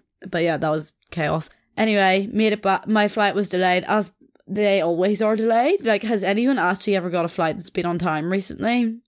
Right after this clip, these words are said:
I refuse to believe that anyone has, because I definitely haven't. Went straight out for dinner for my dad's birthday for Thai food. And it was, uh, the restaurant we go to for Thai food.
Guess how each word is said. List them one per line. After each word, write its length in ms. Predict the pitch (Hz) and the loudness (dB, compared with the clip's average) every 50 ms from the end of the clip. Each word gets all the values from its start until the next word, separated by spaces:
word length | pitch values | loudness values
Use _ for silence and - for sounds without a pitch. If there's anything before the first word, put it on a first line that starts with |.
| _ _ - | _ _ -6
I 560 | - 175 180 175 175 170 175 170 170 160 - _ _ _ - | -2 0 0 2 0 0 0 -2 -2 -6 -10 _ _ _ -10
refuse 500 | - 170 175 160 - 165 151 151 147 - | -4 -4 -4 -4 -2 -4 -2 -2 -4 -6
to 60 | 190 | -6
believe 280 | 175 156 147 143 151 151 | -4 -4 -2 -2 -2 -2
that 180 | 165 143 147 | -2 -4 -2
anyone 240 | 147 151 156 160 151 | -4 -4 -4 -4 -4
has, 360 | 151 156 143 143 151 156 156 | -4 -4 -2 -2 -4 -4 -6
because 580 | - - 165 156 170 160 143 143 135 - - - _ _ _ - | -8 -8 -8 -4 -4 -4 -4 -2 -4 -4 -6 -8 _ _ _ -8
I 140 | - 151 151 | -6 -6 -6
definitely 460 | 151 - 143 - 139 143 160 151 151 | -4 -6 -8 -6 -6 -6 -6 -6 -4
haven't. 360 | 151 135 135 143 160 - - _ _ _ _ _ _ - | -6 -6 -6 -6 -6 -6 -6 _ _ _ _ _ _ -6
Went 280 | 190 214 226 220 196 - | -2 0 0 0 0 -2
straight 460 | - - - - - 190 202 202 208 | -6 -6 -6 -4 -2 0 2 2 2
out 300 | 214 - 202 185 180 - | 2 2 0 0 0 -4
for 540 | - - 185 175 175 180 175 170 170 170 - - | -6 -4 -2 0 0 0 2 2 0 -2 -2 -2
dinner 260 | - 170 160 165 165 | -4 -2 -2 -2 -4
for 100 | 165 175 | -4 -4
my 120 | 170 160 | -2 -2
dad's 280 | 160 151 147 151 151 - | 0 0 -2 -2 -4 -6
birthday 840 | - - 143 156 160 151 - - - 170 170 170 175 185 202 196 190 - - - - - _ _ | -8 -4 -4 -4 -4 -6 -8 -4 -2 0 0 2 2 2 0 -2 -4 -8 -20 -20 -20 -20 _ _
for 120 | - 196 180 | -6 -6 -4
Thai 560 | - - - - - - 170 170 180 233 277 | -4 -6 -8 -8 -6 -4 -2 0 0 0 -2
food. 640 | 269 - - 139 131 139 143 151 190 202 226 254 269 _ _ - - | -4 -4 -4 -2 -2 -2 -2 -2 -2 -4 -6 -10 -16 _ _ -18 -8
And 240 | - 160 170 165 156 | -4 -2 0 0 0
it 120 | - 165 165 | 0 -2 -2
was, 120 | 180 156 | -2 -2
uh, 120 | - - - _ | -4 -6 -8 _
the 140 | - 190 190 | -4 -2 -2
restaurant 580 | 170 180 175 175 196 185 - - 240 247 262 240 | 0 0 0 0 0 -2 -4 -2 0 0 0 0
we 80 | 214 | -2
go 220 | 175 - 156 143 151 | -2 -2 -2 -4 -2
to 160 | 156 185 175 | -2 -2 -2
for 120 | 180 - | -2 -6
Thai 280 | 160 - 170 139 143 151 | -8 -6 -4 -4 -4 -4
food. 440 | - - 175 175 175 180 180 185 | -6 -4 -2 0 0 0 0 -2